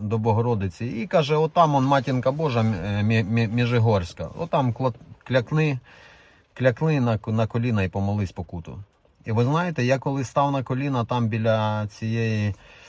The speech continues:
е, ну, склякнув на коліна, почав молитися покуту,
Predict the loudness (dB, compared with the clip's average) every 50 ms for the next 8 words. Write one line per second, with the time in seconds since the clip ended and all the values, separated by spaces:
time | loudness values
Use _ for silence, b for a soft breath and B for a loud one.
0 | B B B B B B _ -10 -6 -4 -4 -2 -2 -4 -4 -4 -4 -4 -4 -4
1 | -4 -4 -6 -6 -6 -6 -6 -6 -6 -8 -8 -10 -12 -12 -12 -12 -12 -12 -10 -8
2 | -8 -6 -4 -4 -4 -6 -10 -10 _ -2 -2 0 0 0 0 2 0 0 0 -2
3 | -2 -2 0 0 0 0 0 -2 -2 2 2 2 2 2 0 0 -2 -4 -6 -4
4 | -4 -4 -4 -4 -8 -8 -6 -8 -6 -4 -2 -2 -2